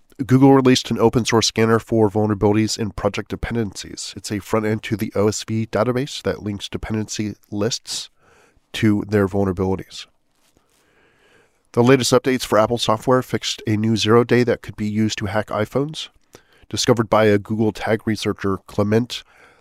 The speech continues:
Lesigne, the flaw was a type confusion flaw with WebKit. N S A says Chinese hackers are actively exploiting the new Citrix zero day. GitHub has enabled secret scanning on all public repositories.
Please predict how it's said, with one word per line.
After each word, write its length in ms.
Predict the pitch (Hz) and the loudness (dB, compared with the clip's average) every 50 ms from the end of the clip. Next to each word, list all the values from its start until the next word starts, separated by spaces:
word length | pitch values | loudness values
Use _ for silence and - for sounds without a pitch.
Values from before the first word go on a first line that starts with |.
| _ _ _ _ _ _ _ _ _ _ _ _ _ _ _ _ - | _ _ _ _ _ _ _ _ _ _ _ _ _ _ _ _ 0
Lesigne, 680 | 110 117 110 - - 123 123 127 135 147 160 175 185 - _ _ _ _ _ _ _ _ _ _ _ _ _ _ _ _ - | 2 2 4 4 4 2 2 2 4 4 2 2 2 -4 _ _ _ _ _ _ _ _ _ _ _ _ _ _ _ _ -6
the 280 | 110 117 113 117 117 110 | -2 0 2 4 4 2
flaw 320 | - - - 123 123 131 | 2 4 6 6 8 8
was 160 | 135 135 - | 6 4 2
a 100 | 131 117 | 2 0
type 300 | 101 - - 151 160 - | 2 2 2 2 0 0
confusion 500 | - - 120 107 - 110 98 92 107 98 | 0 -2 -2 -2 -2 -4 -2 -2 -2 -4
flaw 220 | 90 - - 92 95 | -4 -4 -2 0 0
with 340 | 95 98 95 - - - - _ - | 0 0 -2 -4 -6 -14 -18 _ 0
WebKit. 580 | 104 107 113 117 - - - - - - - - _ _ _ _ _ _ _ _ _ _ _ _ _ _ _ _ _ _ _ _ _ _ _ _ _ _ _ _ _ _ _ | 2 2 2 2 0 -10 -12 -12 -14 -16 -20 -20 _ _ _ _ _ _ _ _ _ _ _ _ _ _ _ _ _ _ _ _ _ _ _ _ _ _ _ _ _ _ _
N 100 | - 127 | 4 4
S 160 | 139 123 - | 6 6 6
A 100 | - 135 | 4 2
says 220 | 123 - - 117 - | 4 4 2 0 2
Chinese 380 | - - 127 127 127 123 113 | 2 2 2 4 4 2 2
hackers 360 | - 113 120 - - 135 117 123 | 2 0 2 2 2 2 2 2
are 120 | 110 87 | 2 2
actively 480 | 92 107 - - 120 104 113 110 113 113 | 0 0 -2 -2 -4 -2 2 2 2 2
exploiting 500 | 104 - - - 113 113 110 117 113 107 | 0 -2 -4 -2 2 2 2 2 0 -2
the 120 | - 104 | -2 -2
new 160 | 104 107 104 | -2 -2 -4
Citrix 520 | 95 - - 110 - - 110 - - - - - 107 | -4 -4 -6 -8 -8 -8 -10 -8 -10 -12 -10 -8 -6
zero 240 | 92 107 107 113 | -2 0 0 0
day. 200 | 113 123 80 80 - _ _ _ _ _ _ _ _ _ _ _ _ _ _ _ _ _ _ _ _ _ _ - | 0 -2 -4 -6 -6 _ _ _ _ _ _ _ _ _ _ _ _ _ _ _ _ _ _ _ _ _ _ 2
GitHub 440 | 127 127 113 117 127 123 117 117 | 4 4 4 4 4 4 2 2
has 240 | 117 110 110 110 - | 0 -2 -2 0 0
enabled 340 | - 110 110 107 107 104 98 | 0 0 0 2 0 0 0
secret 320 | - - 113 - 120 107 | -2 -6 -6 -6 -10 -10
scanning 380 | - - - 113 117 113 117 113 | -10 -6 -4 -2 -2 -2 -2 -4
on 120 | 104 92 - | -6 -6 -6
all 260 | - 95 98 107 104 | -2 0 2 2 0
public 420 | - - 107 101 - 107 - - | 0 -2 -6 -4 -4 -4 -4 -4
repositories. 840 | - 92 - - 98 104 104 104 - - 123 123 131 143 - - | -8 -6 -2 -2 -2 -2 -2 -6 -8 -6 -6 -6 -6 -8 -12 -16